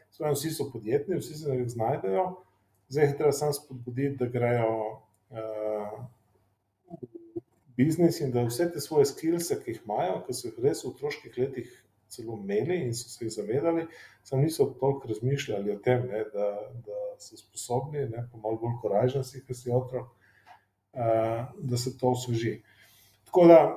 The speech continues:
ja, če bi tako rekel vsem, ki, eh, ja, spodbujam ljudi, da grejo v svoj biznis, mislim, da prihajajo časi, ko, eh, bo še toliko bolj pomembno, da vsak poskrbi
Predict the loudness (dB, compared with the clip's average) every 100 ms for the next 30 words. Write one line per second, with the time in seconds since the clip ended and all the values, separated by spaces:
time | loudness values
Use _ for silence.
0 | -6 4 6 6 4 -2 -6 -6 0 2
1 | 4 2 0 -4 -2 -2 -4 -4 -2 0
2 | 0 -2 0 0 0 4 8 8 6 -4
3 | -8 -4 -4 -4 -8 -6 -2 0 -2 -2
4 | -6 -6 -10 -8 -10 -8 -12 -10 -12 -10
5 | -2 4 4 4 2 0 0 -2 -8 -10
6 | -12 -12 -8 -6 -6 -8 -12 -8 -6 -4
7 | -4 -4 -6 -8 -16 _ _ _ _ _
8 | _ _ _ _ _ _ _ _ _ _
9 | _ _ _ _ -4 -2 6 6 6 2
10 | 2 2 0 -6 -6 -6 -6 -4 -6 -6
11 | -4 2 2 0 -6 -10 -8 -10 -6 -2